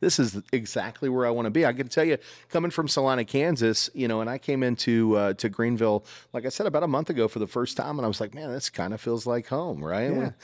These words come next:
Speaker 1: let's bring some more homeowners out
Speaker 2: Yeah,
Speaker 1: here, right?
Speaker 2: you can buy a brand
Speaker 1: <laughs>
Speaker 2: new house, or you can buy a house that's a hundred years old and
Speaker 1: Yeah.
Speaker 2: fix it up. I'm sure that Brenda can, uh, get you a construction loan,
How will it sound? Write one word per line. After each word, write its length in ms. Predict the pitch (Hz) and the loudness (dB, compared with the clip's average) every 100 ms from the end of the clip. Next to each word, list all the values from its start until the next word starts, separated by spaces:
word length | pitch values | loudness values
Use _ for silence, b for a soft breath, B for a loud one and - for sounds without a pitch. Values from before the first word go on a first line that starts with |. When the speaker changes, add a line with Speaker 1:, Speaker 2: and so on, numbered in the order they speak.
| B B | B B
Speaker 1:
let's 120 | 143 | -2
bring 160 | 196 196 | 2 2
some 140 | 202 | 4
more 100 | 202 | 2
homeowners 500 | 160 185 247 107 92 | 4 2 0 -2 0
out 100 | 82 | 0
Speaker 2:
Yeah, 180 | 240 269 | 2 2
Speaker 1:
here, 80 | 127 | 2
right? 140 | 123 | 4
Speaker 2:
you 80 | 208 | 6
can 140 | 240 214 | 6 8
buy 260 | 202 220 | 8 8
a 80 | 180 | 8
brand 300 | 165 180 208 | 8 8 8
Speaker 1:
<laughs> 0 | |
Speaker 2:
new 160 | 202 190 | 6 6
house, 520 | 196 208 262 - - | 6 4 2 -2 0
or 160 | 160 175 | 4 6
you 120 | 190 | 4
can 160 | 190 175 | 0 0
buy 360 | 175 180 196 196 b b b | 2 4 4 0 b b b
a 60 | 147 | -2
house 340 | - 175 - | 2 2 2
that's 160 | 180 175 | 0 2
a 40 | |
hundred 280 | 160 180 175 | 4 4 4
years 240 | 160 156 | 4 4
old 360 | 131 147 165 175 | 6 6 6 2
and 140 | - 135 | -2 -2
Speaker 1:
Yeah. 80 | - | 0
Speaker 2:
fix 260 | 151 - | 0 0
it 80 | 131 | 0
up. 240 | 123 165 - | 2 2 0
I'm 140 | 131 | -2
sure 260 | - 156 147 | 0 2 4
that 260 | 139 139 | 4 0
Brenda 400 | 127 139 143 147 | 2 2 6 4
can, 260 | 143 147 139 | 4 2 4
uh, 240 | 139 131 | 4 2
get 240 | 123 139 - | 2 0 0
you 80 | 131 | -2
a 20 | |
construction 640 | - - - 143 - 151 147 | -2 -6 -2 -2 -2 0 2
loan, 240 | 147 170 | 2 0